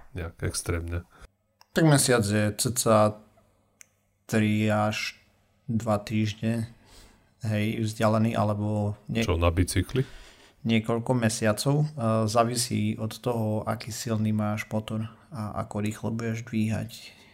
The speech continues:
Speaker 2: orbitu k smerom k Mesiacu.
Speaker 1: Počkaj, tí Apollo tam nešli nejaké dva tri dni?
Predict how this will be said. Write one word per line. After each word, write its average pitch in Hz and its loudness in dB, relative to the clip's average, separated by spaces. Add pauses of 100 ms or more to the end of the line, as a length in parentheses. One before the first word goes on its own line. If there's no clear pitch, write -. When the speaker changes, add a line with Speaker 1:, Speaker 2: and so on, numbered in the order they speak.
(180)
Speaker 2:
orbitu 117 -10
k - -20
smerom 117 -8
k 123 -14
Mesiacu. 113 -4
Speaker 1:
Počkaj, 95 0
tí 95 0 (160)
Apollo 92 4
tam 87 2
nešli 87 0
nejaké 95 0
dva 87 2
tri 87 0
dni? 87 -2